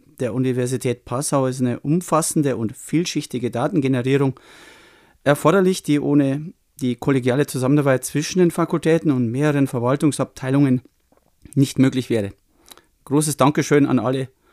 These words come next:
Ranking-Unterstützenden auch auf diesem Wege. Und ja, definitiv haben wir als Universität Passau und insbesondere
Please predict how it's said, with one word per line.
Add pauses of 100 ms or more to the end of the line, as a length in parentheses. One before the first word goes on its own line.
(340)
Ranking-Unterstützenden (160)
auch
auf
diesem
Wege. (520)
Und
ja, (520)
definitiv
haben
wir
als (160)
Universität
Passau (640)
und
insbesondere